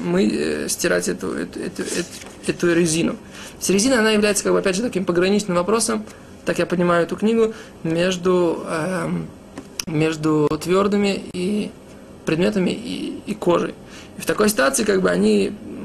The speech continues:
говорят, что поиски, э, запретили. На самом деле с этим вопросом нужно разобраться серьезнее, потому что почему, в принципе, мы говорим, что если, э, вещество, если, э, сама,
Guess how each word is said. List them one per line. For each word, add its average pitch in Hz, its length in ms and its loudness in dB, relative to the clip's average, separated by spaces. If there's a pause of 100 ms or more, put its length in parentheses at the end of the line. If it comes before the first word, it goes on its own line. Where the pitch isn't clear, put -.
(140)
говорят, 175 340 0
что - 400 -2 (220)
поиски, 185 360 4 (400)
э, 175 300 -6
запретили. 233 640 -2 (380)
На - 60 -14
самом 208 180 4
деле 208 100 6
с 170 60 0
этим 190 160 2
вопросом 185 260 4
нужно 175 180 2
разобраться 170 400 4
серьезнее, 220 460 4
потому 170 320 2
что - 340 -2 (1080)
почему, 190 580 6
в - 120 -4
принципе, - 580 2 (600)
мы 175 100 2
говорим, 185 360 4
что 185 180 2
если, 175 600 4
э, - 520 -2 (1000)
вещество, 170 680 2
если, 165 420 2
э, - 420 -6
сама, 180 500 2